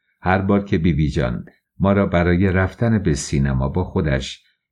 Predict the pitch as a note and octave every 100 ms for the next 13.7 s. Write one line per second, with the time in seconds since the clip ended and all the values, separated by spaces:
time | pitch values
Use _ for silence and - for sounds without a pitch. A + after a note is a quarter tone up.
0 | _ F2+ - B2+ B2 A2+ D#2+ D2 E2 D#2+
1 | D2+ - F#2+ G2 G2 D2 C2+ C#2 C#2 E2
2 | E2+ - - _ _ _ _ - D3 E3+
3 | F#3 C#3+ B2+ - F2+ D#2+ D2 B1+ B1+ C#2
4 | - - B2 - B2+ B2 B2 A2+ F#2+ F2
5 | - B1 - _ _ _ _ A3+ G#3+ -
6 | F3+ - C3 A#2+ A#2 F2 C#2 C#2+ C#2+ -
7 | G#2+ - A#2 G#2 G2+ A2+ - E2 C#2+ -
8 | - - - _ _ _ _ C3+ B2 C#3+
9 | C#3+ D3+ D3 A#2+ A2+ G#2+ G#2+ F#2+ A2 G2+
10 | F2+ E2+ G2+ E2+ F#2 F2+ E2 F2+ G2 G2
11 | - - A2+ A2 - _ _ _ F2 F#2+
12 | F2+ F#2 G2+ G#2+ G#2+ G#2 A2 C3 C3 F#2+
13 | E2 D2 C#2+ B1 A1+ A1+ -